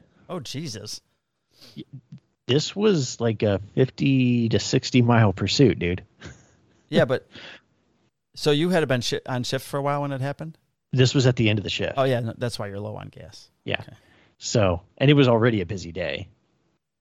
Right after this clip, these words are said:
Speaker 2: So. <laughs>
Speaker 1: That's a good way to end the day.
Speaker 2: Yeah, it was.
Speaker 1: Did you have
Speaker 2: And
Speaker 1: to do any paper on
Speaker 2: the,
Speaker 1: that? No,
Speaker 2: the
Speaker 1: right?
Speaker 2: best part about it,
Speaker 1: Right.
Speaker 2: no paper for
Speaker 1: <laughs> There
Speaker 2: me.
Speaker 1: you go.
Speaker 2: That was the best part. Like, other guys, like, I felt bad for the rookie 'cause he took the, uh,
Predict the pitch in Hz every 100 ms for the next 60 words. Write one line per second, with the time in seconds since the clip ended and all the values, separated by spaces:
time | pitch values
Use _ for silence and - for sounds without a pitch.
0 | _ - - 98 - - - _ _ _
1 | _ _ - - - - - 139 170 180
2 | 143 117 120 107 113 135 104 - _ _
3 | _ _ _ _ 151 254 175 135 233 95
4 | - - 156 233 165 143 147 139 131 139
5 | 147 113 101 147 110 113 120 104 104 120
6 | 104 123 - 139 123 110 117 - - -
7 | 104 92 101 90 85 85 - 113 127 110
8 | 123 123 139 139 - 120 110 101 - 104
9 | 104 139 131 127 120 107 101 113 127 104
10 | 120 120 110 104 110 107 107 104 110 120
11 | 117 123 110 95 - -